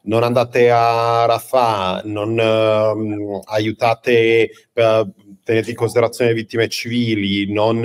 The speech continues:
ci sono i liber-, gli ostaggi verranno liberati", che erano un po' in contraddizione con la politica di fondo, che secondo me servivano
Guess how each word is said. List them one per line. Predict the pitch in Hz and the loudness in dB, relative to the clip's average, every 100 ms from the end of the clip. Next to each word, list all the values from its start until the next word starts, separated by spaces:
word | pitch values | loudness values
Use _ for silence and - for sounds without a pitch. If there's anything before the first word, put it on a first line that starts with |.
| 113 | -2
ci | - | -2
sono | - 117 117 113 117 113 113 113 113 | -2 0 4 4 4 4 2 2 2
i | 117 120 117 | 0 -4 -4
liber-, | 117 120 120 | -4 -2 -2
gli | 110 | -2
ostaggi | 110 117 113 120 | -2 -2 -2 2
verranno | 117 117 120 | 2 2 0
liberati", | 117 120 151 107 117 120 123 123 _ _ _ | 0 2 2 2 -2 -2 -6 -6 _ _ _
che | - 135 131 127 _ _ _ | 0 2 2 -2 _ _ _
erano | 120 120 120 | -2 0 2
un | 123 123 | 0 2
po' | 147 131 120 - - - | 4 4 2 -2 -20 -14
in | 131 120 | -4 -4
contraddizione | 120 - 127 123 135 123 110 123 - 127 135 | -4 -2 0 2 0 0 -2 -6 0 2 2
con | 135 113 | 0 -2
la | 95 | 0
politica | 113 107 98 - 95 | -2 -6 -8 -4 -4
di | 92 | -4
fondo, | - 110 101 101 95 | 0 2 2 -2 -4
che | 92 120 | -4 -4
secondo | 117 120 135 | -2 0 2
me | 113 113 | 2 0
servivano | - 98 107 117 107 | -2 -2 0 0 0